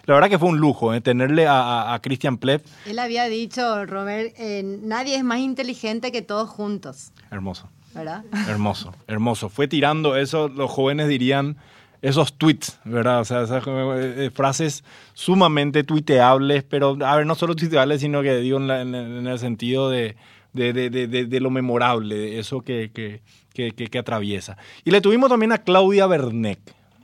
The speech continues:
Speaker 1: ¿verdad? Le tuvimos a Claudia, una referente, es brasilera ella, una referente de, de, de, de lo relacionado al, al tema de discapacidad, eh, a nivel regional y, por qué no, mundial también, autora de libros. La verdad que creo que eso también,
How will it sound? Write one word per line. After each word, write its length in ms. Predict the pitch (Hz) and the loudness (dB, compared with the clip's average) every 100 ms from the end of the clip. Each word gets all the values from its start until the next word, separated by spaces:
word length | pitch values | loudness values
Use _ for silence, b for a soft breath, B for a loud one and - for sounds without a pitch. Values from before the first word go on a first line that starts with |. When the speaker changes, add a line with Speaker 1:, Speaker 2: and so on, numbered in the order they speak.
| - | -12
Speaker 1:
¿verdad? 460 | 117 110 110 139 170 170 B B - | -4 -2 0 -2 -4 -14 B B -4
Le 140 | 143 | -2
tuvimos 400 | 143 135 160 180 | 2 2 2 2
a 60 | 165 | 2
Claudia, 840 | 165 180 202 202 190 196 180 180 | 6 8 8 4 2 4 4 2
una 280 | 143 147 147 | -2 -2 -2
referente, 960 | 160 151 127 135 156 175 165 143 139 | -2 -2 -2 2 2 2 2 2 2
es 80 | 131 | 2
brasilera 600 | 147 147 127 127 143 127 | 0 0 0 2 4 4
ella, 440 | 156 170 147 135 | 4 2 2 0
una 200 | 131 127 | 0 -2
referente 600 | 139 151 139 117 127 135 | -4 -4 -4 -4 -4 -2
de, 480 | 147 143 123 113 104 98 B B B - | -2 0 -2 -4 -6 -12 B B B -6
de, 300 | 120 117 113 | 0 0 0
de, 200 | 113 110 | -2 -4
de 180 | 107 104 | -6 -6
lo 220 | 107 107 | -6 -8
relacionado 840 | 110 110 113 117 110 120 135 139 117 | -6 -6 -6 -6 -2 2 2 2 -2
al, 180 | 107 | -6
al 160 | 101 107 | -10 -10
tema 220 | 117 117 | -4 -2
de 60 | 127 | -2
discapacidad, 680 | 127 139 135 - 110 113 123 _ b b b b | -2 -2 -2 -2 2 2 0 _ b b b b
eh, 280 | 120 113 113 113 | -4 0 0 0
a 80 | |
nivel 280 | 123 120 117 | 0 2 2
regional 600 | 123 143 135 117 127 156 | 0 -2 -2 0 2 2
y, 60 | 147 | 2
por 140 | 123 | 0
qué 100 | 117 | 0
no, 80 | 127 | 0
mundial 380 | 139 123 120 123 | 0 2 0 0
también, 500 | 123 110 135 135 127 | -2 0 2 2 0
autora 320 | 113 120 120 | -4 -4 -2
de 80 | 123 | -2
libros. 420 | 117 123 127 123 | -2 0 2 2
La 80 | 120 | 2
verdad 140 | 117 | 0
que 120 | 127 127 | 0 -2
creo 220 | 135 135 | -2 0
que 120 | 139 | -2
eso 160 | 120 151 | -4 -2
también, 640 | 143 123 120 127 139 | -2 0 0 0 0